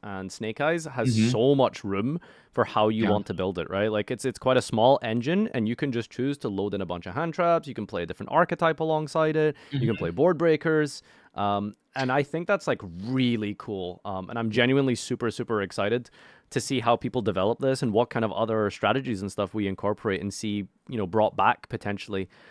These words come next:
Speaker 1: Um,
Speaker 2: Mm-hmm.
Speaker 1: you know, calling back to, like, Infernoid, uh, just playing pure with, like, a bunch of hand trap. Like, I, I think that's, like, really exciting. Um,
Speaker 2: On the
Speaker 1: so
Speaker 2: one hand, I agree with that. Um, on the other hand, this is where,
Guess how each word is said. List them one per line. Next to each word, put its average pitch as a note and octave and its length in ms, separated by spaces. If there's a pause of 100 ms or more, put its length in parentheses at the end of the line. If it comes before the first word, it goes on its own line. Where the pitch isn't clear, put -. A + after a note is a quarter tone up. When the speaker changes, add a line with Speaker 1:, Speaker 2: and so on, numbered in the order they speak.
(220)
Speaker 1:
Um, G2+ 260
Speaker 2:
Mm-hmm. - 420
Speaker 1:
you G#2 40
know, F#2 160
calling A2 320
back G2 220
to, A2+ 100
like, F#2+ 160
Infernoid, C#3 1120
uh, F#2+ 160
just F#2+ 200
playing F2 260
pure C#3 280
with, B2 120
like, F#2+ 100
a F2 60
bunch G2+ 340
of F2 100
hand C3 260
trap. C3 220
Like, G#2+ 160
I, B2 180
I B2+ 120
think E3 200
that's, D#3+ 140
like, B2+ 100
really G#2+ 280
exciting. F#2 460 (460)
Um, G2 480
Speaker 2:
On C#3+ 120
the D#3+ 60
Speaker 1:
so C3 80
Speaker 2:
one E3+ 180
hand, G#3+ 300
I C#3 120
agree A#2+ 260
with D3 160
that. F#3+ 220 (600)
Um, A#2 680
on B2+ 160
the C3 140
other D#3+ 240
hand, F3+ 340
this C#3+ 180
is C#3 140
where, C#3 520